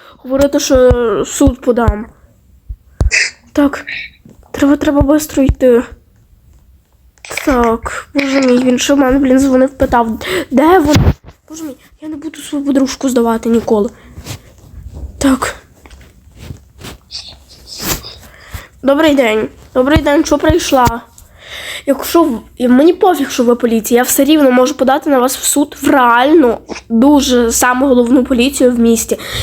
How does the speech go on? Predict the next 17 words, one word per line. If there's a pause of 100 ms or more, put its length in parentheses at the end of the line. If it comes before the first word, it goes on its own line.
якщо
ви
не
заберете, (500)
ем, (200)
Леру, (340)
бо
тому
що (180)
над
нею
там
дуже
сильно
іздіваються (360)
її
батько